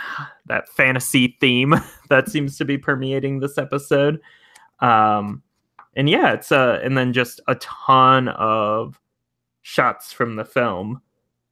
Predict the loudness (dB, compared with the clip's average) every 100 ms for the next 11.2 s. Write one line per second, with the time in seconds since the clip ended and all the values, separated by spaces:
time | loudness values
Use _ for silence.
0 | _ _ _ -2 0 0 -4 -8 -10 _
1 | _ _ _ _ _ _ _ _ _ _
2 | -20 -20 -6 -4 -4 -8 -2 2 2 0
3 | -4 -6 -6 -8 -8 _ _ -2 0 0
4 | 0 2 2 2 -4 -10 -8 -4 -2 -2
5 | -6 -4 -4 -4 -4 -6 0 2 4 4
6 | 4 2 -2 _ 0 0 -2 -4 -2 -4
7 | -6 -10 -2 2 2 0 -4 -8 _ _
8 | -4 2 2 0 -6 -4 -2 0 -2 -2
9 | -4 -10 _ _ _ _ _ _ _ 2
10 | 4 6 4 0 -6 -4 0 0 0 -2
11 | -4 -10